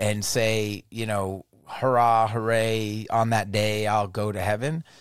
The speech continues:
No, that's not enough. Y-, you, you haven't reached your goal and your limit from the Father if all you're doing is surviving till the end to go to heaven. The whole purpose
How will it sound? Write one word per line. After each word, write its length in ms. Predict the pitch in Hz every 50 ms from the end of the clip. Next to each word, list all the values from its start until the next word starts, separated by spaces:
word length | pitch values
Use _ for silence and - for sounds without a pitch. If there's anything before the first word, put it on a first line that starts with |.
| - - _ _ _ -
No, 380 | - 175 185 - 82 73 - - -
that's 260 | - 131 147 - -
not 180 | 175 180 185 175
enough. 460 | 156 135 131 139 135 - - - - _ _ _ _ _ _ _
Y-, 220 | - 127 123 143 -
you, 200 | 139 131 143 147
you 260 | 95 127 127 131 127
haven't 460 | 113 139 147 180 165 175 170 160 -
reached 500 | - 120 113 120 139 156 - - - -
your 120 | - 123 113
goal 460 | 107 98 - 113 117 123 120 120 120
and 100 | 117 110
your 120 | 104 104
limit 460 | 98 98 113 120 107 95 90 87 - _ _
from 280 | - - - 120 113 107
the 80 | 104
Father 500 | - - - 120 120 110 101 87 82 69 -
if 200 | - 113 110 - -
all 260 | - 127 131 131 135
you're 160 | 123 120 113
doing 380 | 101 95 113 113 113 110 101 98
is 140 | 95 92
surviving 760 | - - - 107 98 90 95 101 95 107 123 117 123 120 123
till 200 | 107 - 127 120
the 200 | 107 107 95 98
end 380 | 107 104 87 80 80 85 90 - _ _ _ _ _ _ _ -
to 100 | - 107
go 240 | 90 85 110 110 104
to 100 | 92 85
heaven. 400 | 95 107 101 98 82 - - - _ _ _ _ _ _ _ _ _ _ _ _ _ _ -
The 140 | - 117 104
whole 240 | - - 139 160 156
purpose 680 | - - - - - 98 - - 120 107 - - -